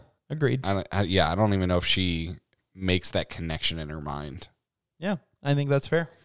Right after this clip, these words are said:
Speaker 2: So, yeah, they're still in the middle of this date, and then we get a cut back to see the next date card,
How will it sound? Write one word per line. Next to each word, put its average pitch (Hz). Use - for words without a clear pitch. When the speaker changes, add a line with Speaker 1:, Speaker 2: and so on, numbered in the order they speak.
Speaker 2:
So, -
yeah, 95
they're 101
still 143
in 131
the 123
middle 117
of 110
this 101
date, 101
and 101
then 101
we 98
get 92
a 87
cut 107
back 98
to 90
see 98
the 85
next 90
date 98
card, 104